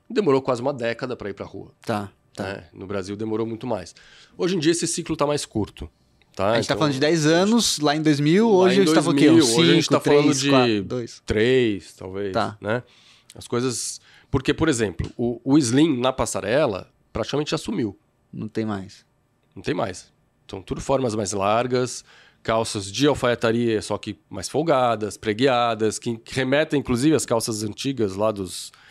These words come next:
Speaker 1: anos
Speaker 2: Uhum.
Speaker 1: trinta, quarenta, que, né, que é as calças de alfaiataria pregueadas. A calça do Charlie Chaplin, por exemplo,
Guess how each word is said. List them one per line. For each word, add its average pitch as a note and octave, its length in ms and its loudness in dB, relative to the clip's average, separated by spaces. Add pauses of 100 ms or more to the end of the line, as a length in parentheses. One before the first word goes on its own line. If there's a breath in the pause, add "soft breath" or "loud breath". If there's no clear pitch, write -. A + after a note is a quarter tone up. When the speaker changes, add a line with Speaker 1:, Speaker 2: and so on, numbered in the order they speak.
(160 loud breath)
Speaker 1:
anos A2 240 -2
Speaker 2:
Uhum. B2+ 60 -12
Speaker 1:
trinta, A2+ 340 -2
quarenta, G2+ 480 -2
que, - 160 -18
né, A2+ 100 -4
que - 120 -14
é F#2 80 -12 (100)
as - 140 -16
calças F#2+ 180 -8
de G2+ 60 -12
alfaiataria F#2+ 560 -6
pregueadas. G2+ 680 -4 (280 loud breath)
A C3+ 100 -4
calça A#2+ 280 0
do G#2+ 60 -4
Charlie G#2 240 -2
Chaplin, A2+ 480 -4
por F#2 160 -10
exemplo, G2 420 -2